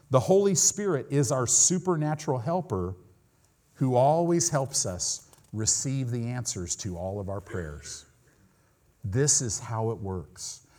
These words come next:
So now jump back to John chapter fourteen. John chapter fourteen.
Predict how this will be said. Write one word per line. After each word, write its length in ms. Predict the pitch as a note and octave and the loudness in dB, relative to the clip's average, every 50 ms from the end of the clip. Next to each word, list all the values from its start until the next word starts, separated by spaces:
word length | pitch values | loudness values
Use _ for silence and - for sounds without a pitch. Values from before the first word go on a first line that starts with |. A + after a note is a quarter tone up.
| _ | _
So 160 | - - D#3 C#3+ | -4 0 2 2
now 200 | C#3+ E3 F#3+ F3+ | 2 4 2 2
jump 340 | C3 F#2+ C#3+ F3 G3 F3 | 2 2 2 0 0 0
back 240 | D3+ F3+ F3+ F3 F3 | 0 -2 -2 -2 -2
to 80 | - C#3+ | -2 -2
John 360 | A#2+ F#2 A#2 C#3 C#3+ D3+ D#3 | -2 0 0 0 0 -2 -2
chapter 360 | D3 - D#3 C#3+ D3 - D#3+ | -2 0 -2 -2 -2 -4 -8
fourteen. 680 | D3 - - D3 D3+ C#3+ C#3+ - A2+ G2 F#2+ F#2 F2+ F#2 - - - - _ _ _ _ _ _ _ _ _ _ _ _ _ _ _ _ _ _ _ _ _ _ _ _ _ _ - | -6 -4 -4 -4 -4 -4 -6 -8 -6 -6 -4 -6 -6 -8 -10 -16 -20 -20 _ _ _ _ _ _ _ _ _ _ _ _ _ _ _ _ _ _ _ _ _ _ _ _ _ _ -4
John 320 | F#2 G#2+ C3 C3 D3 E3+ | 0 2 2 2 2 2
chapter 360 | D3 - F3+ E3 E3 - E3+ D3+ | 0 2 2 0 2 0 -2 -2
fourteen. 760 | - - D3 D3+ C#3+ D3 - C3+ A2+ G2+ F#2+ F#2 F#2+ F#2 | -2 0 0 0 0 -2 -2 -4 -2 -2 -2 -4 -4 -6